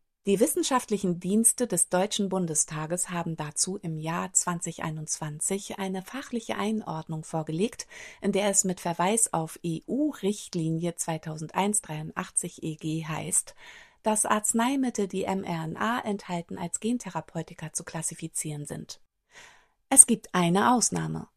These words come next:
aber diese Ausnahme ist, wie gezeigt, eine politische Konstruktion, keine wissenschaftliche. Hm. Claude, du hast in deinen Ausführungen zum Multipolarartikel ganz vergessen,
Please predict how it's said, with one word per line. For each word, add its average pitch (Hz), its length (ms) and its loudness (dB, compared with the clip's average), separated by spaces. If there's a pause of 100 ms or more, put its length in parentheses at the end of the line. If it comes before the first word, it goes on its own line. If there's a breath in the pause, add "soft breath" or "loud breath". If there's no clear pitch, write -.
(140)
aber 170 240 4
diese 196 340 2
Ausnahme 170 500 2
ist, - 420 2
wie 247 160 4
gezeigt, 170 600 2
eine 226 200 4
politische 196 580 0
Konstruktion, 175 1080 2 (360)
keine 170 380 2
wissenschaftliche. 180 840 0 (1400)
Hm. 170 500 8 (1120 loud breath)
Claude, 269 540 6 (600)
du 208 160 6
hast - 220 6
in 208 120 6
deinen 196 240 6
Ausführungen 208 880 6
zum 170 300 2
Multipolarartikel 180 1120 -2
ganz 170 260 -2
vergessen, 185 720 0